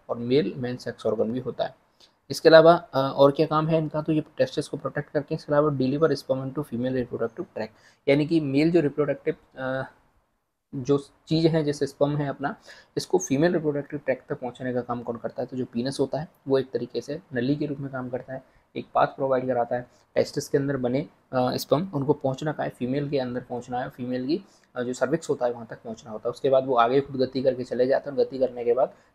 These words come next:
fallopian tube के अंदर दोनों का क्या होता है? मिलन होता है, fertilization होता है। लेकिन, अ, जो cervix है वहाँ तक पहुँचाने का काम कौन करता है? तो वो काम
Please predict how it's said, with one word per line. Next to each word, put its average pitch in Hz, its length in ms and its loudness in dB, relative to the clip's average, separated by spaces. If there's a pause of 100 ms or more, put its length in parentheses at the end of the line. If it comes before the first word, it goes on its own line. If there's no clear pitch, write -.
(120)
fallopian 165 340 4
tube 131 180 -2
के 123 100 -6
अंदर 117 180 -2
दोनों 113 260 -4
का 117 80 0
क्या 110 140 -6
होता 107 180 -8
है? 120 60 -8
मिलन 123 200 0
होता 131 220 -8
है, 135 60 -6
fertilization 110 640 -8
होता 110 240 -10
है। - 80 -10 (360)
लेकिन, 147 300 4 (240)
अ, 135 220 8
जो 143 160 2
cervix 160 420 0
है 156 60 4
वहाँ 147 160 -2
तक 151 180 -6
पहुँचाने 156 340 2
का 151 80 -2
काम 135 220 -6
कौन 120 160 -4
करता 113 200 -4
है? 123 80 2
तो 127 60 -2
वो 131 100 0
काम 131 320 -6